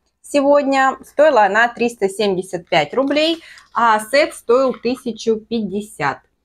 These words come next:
А, плюс у них на любое количество роллов, э, идет одна порция соевого, один васаби и один имбирь.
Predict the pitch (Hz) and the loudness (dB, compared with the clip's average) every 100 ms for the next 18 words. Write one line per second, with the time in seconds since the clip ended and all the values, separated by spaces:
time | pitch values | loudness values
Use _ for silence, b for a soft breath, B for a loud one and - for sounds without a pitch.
0 | _ _ - 196 190 220 233 226 208 208 | _ _ -2 0 2 2 2 4 4 2
1 | - 202 208 202 190 214 208 208 196 196 | 0 -2 0 2 4 4 4 2 2 2
2 | 190 - - 196 240 359 269 - - _ | 0 -2 -4 0 2 2 0 -2 -12 _
3 | 185 - 196 214 254 254 - _ - - | -6 -4 -2 0 0 -2 -14 _ -20 -20
4 | _ - 202 180 160 151 - - 175 165 | _ -2 0 0 0 -4 -12 -6 -4 -4
5 | _ 165 151 - - 302 349 294 269 269 | _ -6 -6 -10 -2 0 2 0 2 2
6 | 262 254 B B B 190 180 180 165 165 | 2 0 B B B -4 0 0 0 -2
7 | - 285 269 247 233 - - 240 254 240 | 0 0 0 -2 -2 -6 -8 -6 -4 -6
8 | - 170 175 220 170 147 147 - | -6 -4 -2 0 0 -2 -6 -10